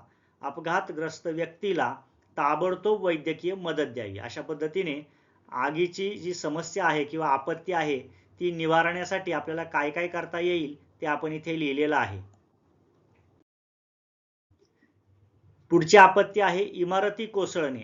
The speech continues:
अशा वेळी आपण काय करायला हवं ते लिहूया.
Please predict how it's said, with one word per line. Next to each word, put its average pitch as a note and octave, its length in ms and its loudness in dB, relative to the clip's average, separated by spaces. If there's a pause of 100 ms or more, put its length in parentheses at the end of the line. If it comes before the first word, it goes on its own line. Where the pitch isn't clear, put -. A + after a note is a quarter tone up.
अशा C#3 240 -10
वेळी F#3 140 -2
आपण F3+ 280 -4
काय F3+ 240 -2
करायला F3 320 0
हवं D#3+ 280 -2
ते D#3+ 220 -4
लिहूया. C#3+ 360 -4